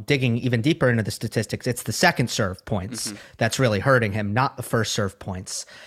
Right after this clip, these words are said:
Speaker 1: And,
Speaker 2: Top
Speaker 1: you know,
Speaker 2: five
Speaker 1: s-
Speaker 2: first serve win percentage, to your
Speaker 1: There you
Speaker 2: point.
Speaker 1: go. There you go.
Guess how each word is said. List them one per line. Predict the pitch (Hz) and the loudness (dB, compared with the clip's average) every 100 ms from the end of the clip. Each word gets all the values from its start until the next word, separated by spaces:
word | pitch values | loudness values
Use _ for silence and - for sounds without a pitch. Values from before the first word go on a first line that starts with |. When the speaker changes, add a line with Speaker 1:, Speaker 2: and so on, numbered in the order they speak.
| - - | -20 -4
Speaker 1:
And, | 123 117 110 110 | 0 2 0 -4
Speaker 2:
Top | - 208 196 | 2 4 4
Speaker 1:
you | 120 | 4
know, | |
Speaker 2:
five | 196 165 | 6 4
Speaker 1:
s- | - | 0
Speaker 2:
first | - 160 151 | -4 -2 -2
serve | - 147 | -2 -2
win | 139 139 | -2 -4
percentage, | 110 - 101 - - - _ - | -8 -8 -10 -12 -20 -20 _ -10
to | 120 | -4
your | 107 | 0
Speaker 1:
There | 110 | 2
you | 101 | 2
Speaker 2:
point. | |
Speaker 1:
go. | 117 95 - _ _ - | 2 0 -4 _ _ -4
There | 107 | -2
you | 101 | 0
go. | 120 113 | 2 2